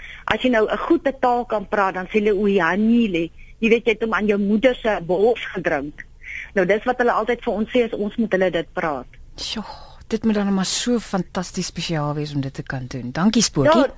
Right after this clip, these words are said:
Speaker 1: dankie baie, hoor. Lekker
Speaker 2: Lekker
Speaker 1: dag.
Speaker 2: middag verder, totsiens.
Speaker 1: Bye.
Speaker 2: Anton van Okni, hy sê, ehm, ons moet 'n bietjie gesels oor die myntaal, die Vanagalo wat ek nou-nou van, eh, ge-,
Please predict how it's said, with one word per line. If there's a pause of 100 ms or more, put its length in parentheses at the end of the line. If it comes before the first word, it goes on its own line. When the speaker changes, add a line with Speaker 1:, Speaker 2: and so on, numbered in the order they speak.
(380)
Speaker 1:
dankie
baie,
hoor. (240)
Lekker
Speaker 2:
Lekker
Speaker 1:
dag.
Speaker 2:
middag
verder,
totsiens.
Speaker 1:
Bye. (840)
Speaker 2:
Anton
van
Okni, (680)
hy
sê,
ehm,
ons
moet
'n
bietjie
gesels
oor
die
myntaal,
die
Vanagalo
wat
ek
nou-nou
van,
eh,
ge-,